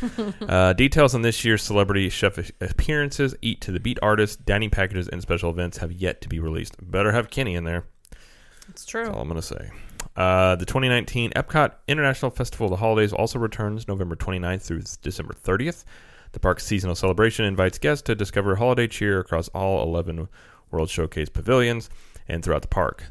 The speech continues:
Speaker 2: The Candlelight Processional, a holiday must-do for many Epcot guests, will feature nightly retellings of the traditional Christmas story read by a celebrity narrator accompanied by a masked choir li-, and live orchestra.
Speaker 1: All right, let's go back up to the,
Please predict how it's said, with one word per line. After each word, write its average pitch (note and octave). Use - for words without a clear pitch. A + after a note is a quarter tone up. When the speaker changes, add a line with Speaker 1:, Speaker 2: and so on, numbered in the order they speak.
Speaker 2:
The -
Candlelight F#2
Processional, F2+
a E2
holiday F2
must-do -
for -
many D#2+
Epcot D#2
guests, D3
will F2+
feature A#2
nightly D3
retellings A2+
of G2
the G2
traditional -
Christmas -
story F#2
read F2
by E2
a D#2
celebrity E2
narrator G#2
accompanied F2
by E2
a E2
masked E2+
choir D#2+
li-, D#2
and F2+
live E2
orchestra. -
Speaker 1:
All B3
right, B3
let's C4+
go D4
back B3
up E4+
to C4+
the, G3+